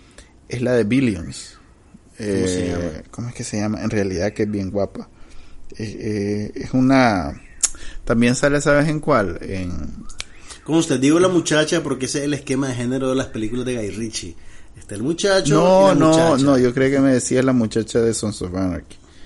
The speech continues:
Speaker 2: No, yo te digo la,
Speaker 1: Ah,
Speaker 2: la,
Speaker 1: no sé.
Speaker 2: la protagonista femenina de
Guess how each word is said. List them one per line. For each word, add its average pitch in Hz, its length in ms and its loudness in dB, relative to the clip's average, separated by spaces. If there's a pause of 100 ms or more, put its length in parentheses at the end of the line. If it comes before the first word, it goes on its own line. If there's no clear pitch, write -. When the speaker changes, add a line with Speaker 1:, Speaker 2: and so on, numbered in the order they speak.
(260)
Speaker 2:
No, 123 440 0
yo 104 160 -2
te 110 140 -4
digo 139 140 4
la, 127 240 -2 (420)
Speaker 1:
Ah, 359 80 0
Speaker 2:
la, 277 60 6
Speaker 1:
no 180 160 4
sé. 165 140 2
Speaker 2:
la 160 120 6
protagonista 170 580 2
femenina 143 600 2
de 107 400 -2